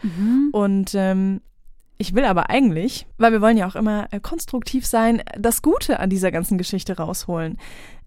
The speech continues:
Speaker 2: Ich glaube nämlich, vermutlich wäre diese Aussage bei dem Panel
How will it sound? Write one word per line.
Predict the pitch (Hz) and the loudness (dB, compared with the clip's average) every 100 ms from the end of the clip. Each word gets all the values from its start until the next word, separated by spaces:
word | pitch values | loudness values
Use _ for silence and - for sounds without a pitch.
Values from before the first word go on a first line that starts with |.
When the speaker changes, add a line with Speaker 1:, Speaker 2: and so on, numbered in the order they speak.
| - | -8
Speaker 2:
Ich | 226 - | -8 -4
glaube | 262 381 392 208 | 2 4 6 4
nämlich, | 185 180 196 269 | 2 0 -2 0
vermutlich | 240 254 403 277 240 | 2 2 2 -2 0
wäre | 269 277 | 0 2
diese | 233 220 - | 0 -2 2
Aussage | 285 311 220 202 | 2 4 2 2
bei | 196 196 | 2 2
dem | 196 | 2
Panel | 196 247 240 254 | 4 4 6 4